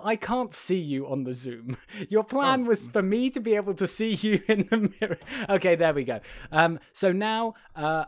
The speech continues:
Speaker 1: I am looking at Al through a mirror. He has aimed the <laughs> sc-, I,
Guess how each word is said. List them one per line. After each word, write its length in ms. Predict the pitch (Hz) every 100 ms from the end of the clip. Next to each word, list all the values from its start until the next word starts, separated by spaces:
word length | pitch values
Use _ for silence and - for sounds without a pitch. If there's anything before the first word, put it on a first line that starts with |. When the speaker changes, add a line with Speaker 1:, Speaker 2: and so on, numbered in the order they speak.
| -
Speaker 1:
I 180 | 160 190
am 220 | 214 202
looking 300 | 190 185 180
at 80 | 175 -
Al 320 | 147 143 135
through 300 | - 151 143
a 40 | 120
mirror. 460 | 120 139 110 110 - -
He 140 | - 156
has 200 | 151 160
aimed 440 | 175 214 226 233 -
the 180 | 170 180
<laughs> 140 | 135 -
sc-, 180 | - - - - 185
I, 160 | 180